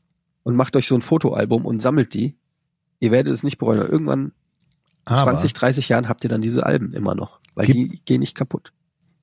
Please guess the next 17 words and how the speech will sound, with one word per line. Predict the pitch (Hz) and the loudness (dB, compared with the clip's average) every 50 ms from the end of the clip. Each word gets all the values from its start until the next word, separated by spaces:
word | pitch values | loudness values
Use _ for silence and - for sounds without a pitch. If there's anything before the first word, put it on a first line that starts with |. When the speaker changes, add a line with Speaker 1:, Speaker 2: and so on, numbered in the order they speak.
| _ _ _ - - - - - _ - | _ _ _ -20 -20 -20 -20 -20 _ -2
Speaker 2:
Gibt's | - 143 135 - - | -2 -2 -2 -2 0
denn | - 127 113 117 | 2 2 2 2
einen | - 95 92 87 87 | 2 2 2 2 2
Tipp, | - - 160 - - - - | 2 0 0 0 -2 -4 0
wie | - 98 | 4 4
man | 101 98 92 90 | 6 6 4 4
seinen, | 85 92 85 82 80 78 82 82 _ _ _ _ _ _ _ _ _ _ - | 2 2 2 2 0 0 -2 -6 _ _ _ _ _ _ _ _ _ _ -10
ähm, | 85 85 78 73 71 69 67 80 - _ _ _ _ _ | -8 -8 -6 -6 -8 -8 -10 -12 -14 _ _ _ _ _
Fotospeicher | - - - - 127 135 135 - 110 98 98 98 - - - - 101 95 101 98 - 90 | -20 -8 -2 0 2 2 2 2 0 0 0 -2 -4 -6 -6 -4 -2 -2 -2 -2 -2 -2
mal | 85 85 85 82 80 78 80 80 85 _ _ _ _ _ _ - | 0 0 0 -2 -2 -4 -6 -8 -10 _ _ _ _ _ _ -10
sinnvoll | 85 82 85 104 123 143 131 - - 98 - | -6 -2 2 2 4 2 2 2 0 0 2
entleeren | - - 78 - 95 139 135 92 71 - | 2 0 0 2 2 2 2 2 0 -4
kann | - - 69 69 - - _ _ _ _ _ _ _ _ | -6 -6 -6 -6 -8 -10 _ _ _ _ _ _ _ _
und | - - 92 95 | -8 -4 -2 0
sortieren | 90 92 90 - - - 160 147 104 87 - | 2 0 0 0 0 2 2 4 4 2 0
kann? | - - 76 69 - - - _ - _ _ - - - - - - _ _ _ _ _ _ _ _ _ _ _ _ _ _ _ _ _ _ _ _ _ _ _ _ _ _ _ _ _ _ _ _ _ _ _ _ _ _ | -2 -4 -4 -4 -6 -8 -14 _ -20 _ _ -20 -20 -20 -20 -20 -20 _ _ _ _ _ _ _ _ _ _ _ _ _ _ _ _ _ _ _ _ _ _ _ _ _ _ _ _ _ _ _ _ _ _ _ _ _ _
Weil | - 98 87 85 85 80 80 | -2 0 0 2 0 -2 -4